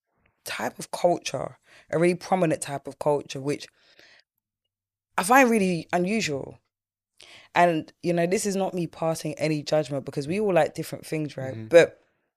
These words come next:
Speaker 1: I'm like, how comes everything is geared to ra-, geared around this really prominent culture? Like, if I w-,
Speaker 2: Oh.
Speaker 1: if, if I, for example, if I was to walk into Soho, how comes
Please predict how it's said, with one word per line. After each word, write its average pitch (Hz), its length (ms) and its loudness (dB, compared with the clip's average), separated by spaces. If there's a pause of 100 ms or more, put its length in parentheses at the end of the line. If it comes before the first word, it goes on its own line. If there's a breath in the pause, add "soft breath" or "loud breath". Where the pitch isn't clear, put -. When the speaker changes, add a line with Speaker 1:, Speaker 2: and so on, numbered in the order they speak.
(1120)
Speaker 1:
I'm 214 180 -4
like, 220 240 6 (200)
how 311 360 8
comes 196 560 2 (100)
everything 208 460 6
is 165 160 0
geared 180 400 0
to 175 140 -2
ra-, 165 180 2 (140)
geared 180 240 2
around 156 340 0
this - 160 -8
really 160 260 0
prominent 147 640 -4
culture? 170 380 -4
Like, - 260 -4 (560 soft breath)
if 165 140 0
I 185 100 10
w-, 180 200 10
Speaker 2:
Oh. - 40 0
Speaker 1:
if, 160 120 -6 (100)
if 165 120 -2
I, 175 180 10
for 170 160 0
example, 156 280 2
if 147 80 0
I 147 60 6
was 147 100 2
to 165 120 -6
walk 165 220 2
into 151 220 -6
Soho, 165 600 2 (480 loud breath)
how 254 340 10
comes 147 580 6